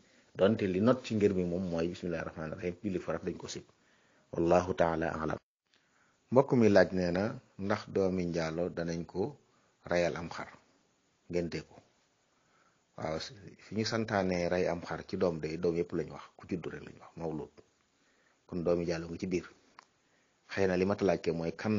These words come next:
la tuddoom war. Ginnaaw amul baay ci sharia, kon yaayam lay war. Ndax moom ci yaayam lañ koy askan. Doomi Diallo ci yaayam lañ ko askan, kon yaayam lañ sant. Su ko mënee, mu wutal ko ab gàtt,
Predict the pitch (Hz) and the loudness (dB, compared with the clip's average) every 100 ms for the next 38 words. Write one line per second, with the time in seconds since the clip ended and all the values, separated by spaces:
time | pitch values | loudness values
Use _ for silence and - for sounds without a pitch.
0 | 92 92 - 92 87 98 127 85 - - | 2 0 -4 -6 0 0 0 -4 -4 -10
1 | _ _ _ _ _ _ _ _ _ - | _ _ _ _ _ _ _ _ _ -6
2 | 80 87 92 92 78 78 - 78 76 76 | 0 2 2 0 0 0 -2 -4 -4 -12
3 | - _ _ - 78 85 85 76 71 69 | -20 _ _ -14 -6 0 0 -2 -10 -16
4 | - - _ _ _ _ _ _ _ - | -18 -20 _ _ _ _ _ _ _ -16
5 | 78 78 82 87 92 92 90 87 78 73 | -12 -8 -8 0 4 4 4 -2 -4 -8
6 | - - - _ _ _ _ _ _ _ | -12 -16 -20 _ _ _ _ _ _ _
7 | _ _ - - 78 76 78 80 87 87 | _ _ -12 -10 -8 -6 -4 -2 0 0
8 | 85 87 80 - - - - - 71 82 | 0 -2 -8 -12 -12 -14 -14 -12 -4 -2
9 | 82 87 78 80 - 110 - _ _ _ | 0 -2 -6 -8 -6 -8 -8 _ _ _
10 | _ _ _ - 98 90 82 85 85 80 | _ _ _ -6 -2 0 -2 -4 -4 -6
11 | 85 101 92 - 104 - 78 78 - | -8 -2 -2 -2 -6 -6 -10 -12 -12